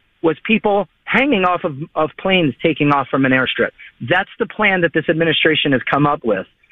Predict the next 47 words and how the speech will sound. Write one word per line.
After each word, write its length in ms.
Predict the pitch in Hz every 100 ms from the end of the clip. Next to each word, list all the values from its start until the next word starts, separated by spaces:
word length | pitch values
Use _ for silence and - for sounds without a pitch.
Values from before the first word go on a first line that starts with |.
| _ -
for 140 | 147 135
Afghanistan, 680 | - 185 208 202 220 202
and, 300 | 208 147 135 151
and 140 | 139
apparently 560 | 135 123 - 277 277 151
the 100 | 135
plan 260 | - 175 160
at 60 | 143
the 40 |
border 400 | 123 240 233 135 127
is, 80 | 156
if 160 | 131 -
that's 180 | 156 -
what 100 | 160
you 120 | 131
want 100 | 131
to 60 |
call 260 | - 180 196
it, 100 | 139
'cause 120 | 117
that 160 | 151 165
wasn't 180 | 143 151
any 160 | 147
border 280 | 127 147 143
that 120 | 123
I've 220 | 127 220 151
ever 160 | 117 104
seen, 280 | 117 107 113 _ - _ _
people 420 | 214 220 226 214 - -
sleeping, 320 | - 262 220 165 _
breastfeeding 640 | 190 254 - - 285 285 254
children, 540 | 262 311 233 185 107 - _ _ -
sleeping 320 | 269 294 277 233
in 140 | 214
wildlife. 480 | 196 294 240 165 139
We're 80 | 233
talking 360 | 247 247 277 214
about 280 | 180 -
real 280 | 139 220 311
coyotes, 560 | - 180 151 135 123 120
the 80 | 170
ones 240 | 226 214
with 100 | 220 -
four 200 | 233 226
legs 320 | 208 240 147 117 _ _ -
walking 400 | 165 175 175 165
around, 460 | 147 143 135 110